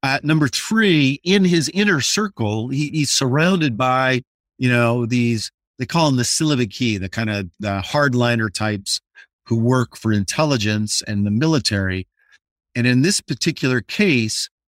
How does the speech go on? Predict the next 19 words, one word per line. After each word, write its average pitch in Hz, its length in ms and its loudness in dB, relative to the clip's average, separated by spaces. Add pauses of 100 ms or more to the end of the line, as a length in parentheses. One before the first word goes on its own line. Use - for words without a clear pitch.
(140)
he 139 140 0
really 151 380 4
leaned 160 500 2
on 131 420 0
the 110 420 0
intelligence 127 760 0
officers. 98 680 -2 (440)
Uh, 107 160 -2
we 120 120 2
now 131 180 2
know 143 260 4
this, 101 460 -2 (100)
and 110 180 -2
didn't 165 280 2
listen 131 280 2
to - 120 -4
his 104 160 0
military 117 540 0
folks. 92 440 -6